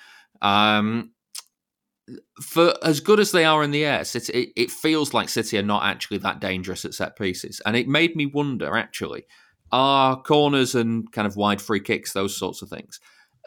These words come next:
do we think they're more dangerous than they actually are? Like, i-, i-, is, is this actually City doing really, really well? But still, there's a lot of wastefulness there anyway. And that's just a kind of a natural byproduct of, of any team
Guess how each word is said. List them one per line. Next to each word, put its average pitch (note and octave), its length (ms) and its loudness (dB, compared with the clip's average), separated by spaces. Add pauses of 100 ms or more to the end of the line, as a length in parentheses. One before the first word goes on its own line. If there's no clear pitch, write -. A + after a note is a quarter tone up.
(120)
do D#3 140 4
we F#3 160 0
think E3+ 260 0
they're C#3 160 2
more C3 180 2
dangerous A#2+ 500 0
than F#2 180 -6
they F2+ 100 -4
actually F2 420 -6
are? C2+ 240 -8 (680)
Like, A2+ 220 2
i-, C3 40 4 (120)
i-, C#3+ 200 4
is, C#3+ 180 2
is D#3 180 2
this G3 160 4
actually D3+ 320 0
City C3 300 0
doing A2+ 440 0
really, A2 360 4
really G2+ 320 2
well? G2+ 520 -2
But A2 260 0 (160)
still, G#2+ 640 0 (120)
there's A2 300 -2
a A#2 40 2
lot G#2+ 280 2
of G2+ 160 -4
wastefulness F#2+ 640 -4
there F2 260 -2
anyway. D2+ 480 -8
And F#2+ 360 -6
that's - 160 -2
just - 220 -6
a G2 60 -12
kind G2+ 160 -2
of F#2+ 80 -4
a - 20 -6
natural G2+ 360 -4
byproduct F#2+ 540 0
of, F#2 100 -6
of G2 280 -4
any A2+ 240 2
team G2 380 0